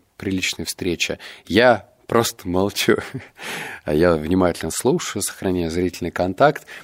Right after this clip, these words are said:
но не говорю: «Правда? Точно? А дальше что? Что ж произошло?» Вот я без этого как-то обходился, и мне казалось, что это, наоборот, ну, наверное, культурно, или больше я в фокусе оставляюсь.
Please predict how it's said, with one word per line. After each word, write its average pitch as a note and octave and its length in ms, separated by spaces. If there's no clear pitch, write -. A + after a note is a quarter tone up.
но C3 160
не A#2 120
говорю: G2+ 360
«Правда? D3+ 560
Точно? C#3 600
А G3+ 160
дальше F3+ 480
что? - 320
Что C4 400
ж G3+ 80
произошло?» E3 840
Вот G2+ 220
я A#2+ 200
без A2 200
этого E2+ 320
как-то D#2 360
обходился, A#2 640
и F#2+ 40
мне B2 140
казалось, A2 380
что - 160
это, F#2+ 140
наоборот, F#2 420
ну, G3 100
наверное, G2 380
культурно, E2 760
или E2+ 420
больше E2 760
я E2+ 140
в - 40
фокусе D#2+ 600
оставляюсь. D#2 760